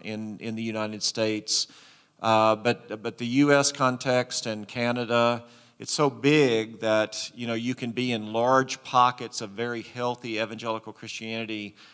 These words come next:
and not really be touched that much, uh, in your churches by the health and wealth kind of stuff. I mean, there are, are charismatic churches that are very solid churches that deal with this more like, as some of you do.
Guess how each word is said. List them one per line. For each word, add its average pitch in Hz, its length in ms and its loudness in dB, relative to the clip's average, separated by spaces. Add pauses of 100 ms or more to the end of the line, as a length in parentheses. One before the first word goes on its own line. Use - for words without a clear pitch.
(140)
and 117 100 -8
not 127 220 4
really 131 220 4
be 113 140 -10
touched - 680 -2
that 110 200 -2
much, 110 600 -6 (100)
uh, 104 240 -2
in 110 140 -8
your 104 80 -8
churches 104 500 -8
by 107 640 -2 (460)
the 104 100 -10
health 110 280 0
and 104 120 -10
wealth 107 380 0
kind 101 180 -8
of 95 60 -8
stuff. 107 500 0
I 101 60 -8
mean, 110 160 -8
there 110 160 -2
are, 107 260 2 (140)
are 104 120 -6
charismatic 120 640 -4
churches 120 460 -8
that 110 100 -8
are 104 60 -6
very 110 220 -6
solid 113 400 2
churches 104 400 -12
that 95 160 -12
deal 110 180 -6
with 104 140 -10
this 107 260 -10
more 107 180 -8
like, 104 160 -8
as 107 140 -10
some 107 180 -6
of 95 140 -12
you 104 80 -14
do. 110 240 -6